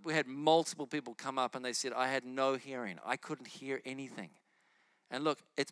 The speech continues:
perfect. My ears are perfect. They just went pop, and they're perfect. I mean, this is just ama-, I mean, if you see that face, when you see the face of the person whose ears just popped open, you know, you saw the face of the little boy this morning that Andy showed.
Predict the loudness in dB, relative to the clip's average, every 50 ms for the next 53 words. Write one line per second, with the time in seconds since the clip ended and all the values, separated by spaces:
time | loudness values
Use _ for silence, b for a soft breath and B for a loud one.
0 | -6 -14 -8 -6 -6 -6 -6 -6 -10 -10 -8 -8 -6 -6 -4 -6 -6 -6 -6 -10
1 | -8 -6 -6 -6 -6 -6 -6 -4 -4 -4 -4 -4 -6 -10 -12 -12 -10 -4 0 0
2 | 0 0 -2 -6 -10 -8 -8 -8 -8 -6 -6 -6 -6 -6 -8 -14 -20 _ -20 -20
3 | _ _ _ _ _ _ _ _ _ _ _ _ _ _ _ _ _ _ _ _
4 | _ -4 -2 0 0 0 0 0 0 0 2 2 2 2 4 4 4 4 4 2
5 | 2 2 2 2 2 0 0 0 0 0 0 2 2 2 2 4 4 4 4 2
6 | 0 0 4 6 6 6 4 2 -4 -4 -2 -2 -2 0 0 0 0 0 0 0
7 | 0 0 2 2 4 4 2 0 -2 -4 -4 -2 0 0 0 0 0 -4 -8 -10
8 | B B B B B B 2 2 2 2 2 4 6 6 4 2 0 -4 -4 -2
9 | -2 -2 -2 0 0 0 0 0 -2 -6 -8 -10 -14 _ b b b b b b
10 | b b 2 4 6 6 6 6 6 6 8 8 8 8 8 6 4 4 4 2
11 | 2 4 4 4 4 4 6 8 8 8 8 6 4 2 2 2 4 4 4 4
12 | 4 2 4 4 2 2 2 2 2 2 2 2 2 0 -2